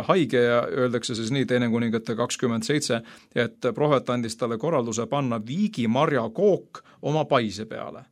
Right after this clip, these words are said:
Noh, teadaolevalt sellel ei ole mingit nagu meditsiinilist mõju, aga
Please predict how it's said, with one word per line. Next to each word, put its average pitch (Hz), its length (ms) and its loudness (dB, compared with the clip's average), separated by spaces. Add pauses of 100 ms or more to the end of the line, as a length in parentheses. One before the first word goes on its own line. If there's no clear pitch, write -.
(680)
Noh, 110 140 -12
teadaolevalt 139 600 2
sellel 143 240 6
ei 127 80 6
ole 120 100 4
mingit 123 600 2
nagu 113 200 0
meditsiinilist 117 920 2
mõju, 123 320 2 (800)
aga 120 300 4